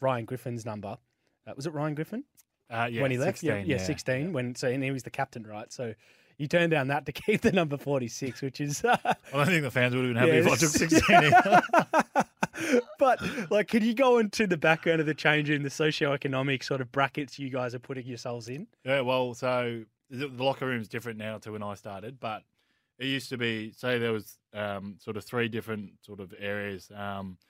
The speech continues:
Speaker 2: you had the one to twelve, um, thirteen to, say, thirty, and then thirty to bloody fifty or whatever.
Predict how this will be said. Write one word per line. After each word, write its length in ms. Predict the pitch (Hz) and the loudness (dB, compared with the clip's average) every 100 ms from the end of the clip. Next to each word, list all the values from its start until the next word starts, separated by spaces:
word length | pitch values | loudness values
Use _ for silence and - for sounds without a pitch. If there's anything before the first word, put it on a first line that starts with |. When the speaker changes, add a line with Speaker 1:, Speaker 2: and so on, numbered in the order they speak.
| _ _ _ _ - | _ _ _ _ -6
Speaker 2:
you 120 | 113 | -4
had 200 | 110 107 | -4 -6
the 60 | |
one 320 | 107 113 113 110 | -4 -2 -2 -4
to 120 | 107 | -10
twelve, 720 | - 110 107 110 107 101 - _ 101 | -10 -4 -2 0 -2 -6 -12 _ -18
um, 420 | 98 95 95 90 _ | -16 -14 -16 -18 _
thirteen 540 | 107 101 - 101 98 87 | -14 -14 -12 -12 -12 -14
to, 280 | 98 95 90 _ | -16 -16 -18 _
say, 180 | 98 87 _ _ | -20 -20 _ _
thirty, 420 | 98 95 95 92 | -12 -10 -8 -10
and 160 | 92 90 | -12 -14
then 140 | 90 82 | -20 -16
thirty 300 | 98 95 90 | -12 -10 -12
to 140 | 85 82 _ _ _ _ _ | -16 -20 _ _ _ _ _
bloody 180 | 87 82 | _ _
fifty 320 | 90 _ 92 | -20 _ -20
or 80 | 87 | -18
whatever. 400 | 87 87 87 | -16 -18 -18